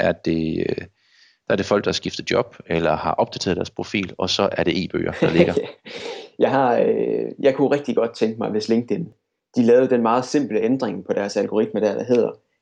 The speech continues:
Speaker 2: at når et opslag har fået mere end hundrede kommentarer, så skal vi altså ikke begynde at skrue mere og mere op for det. Det betyder ikke, at det er mere og mere interessant. Det skal faktisk begynde måske at skrue lidt ned for det igen. Fordi det er, det er sjældent, fordi at der kører en super god faglig diskussion,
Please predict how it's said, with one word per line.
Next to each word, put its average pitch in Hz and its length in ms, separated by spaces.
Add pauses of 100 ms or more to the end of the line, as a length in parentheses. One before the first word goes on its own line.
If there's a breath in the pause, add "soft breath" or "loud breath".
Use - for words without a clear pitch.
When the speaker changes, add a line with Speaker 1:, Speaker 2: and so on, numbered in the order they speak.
(120)
Speaker 2:
at 110 160
når 107 160
et 104 60
opslag 120 340
har 104 80
fået 120 280
mere 120 140
end 120 80
hundrede 120 220
kommentarer, 101 420 (680)
så 131 100
skal 123 180
vi 113 40
altså 113 140
ikke 143 100
begynde 131 200
at 131 60
skrue 107 180
mere 120 120
og 120 60
mere 139 220
op - 200
for 104 100
det. 101 160
Det - 80
betyder 131 240
ikke, 127 120
at - 60
det 113 60
er 107 40
mere 117 140
og 117 40
mere 127 200
interessant. - 340
Det - 80
skal 120 140
faktisk 117 220
begynde 120 240
måske 117 220
at 107 80
skrue 113 180
lidt 113 100
ned 139 200
for 98 100
det 95 120
igen. 95 200 (440)
Fordi 110 200
det 117 360
er, 92 360
det - 100
er 113 40
sjældent, 131 300
fordi 123 280
at - 120
der 104 60
kører 123 300
en 107 100
super 131 280
god 123 280
faglig 107 340
diskussion, 107 520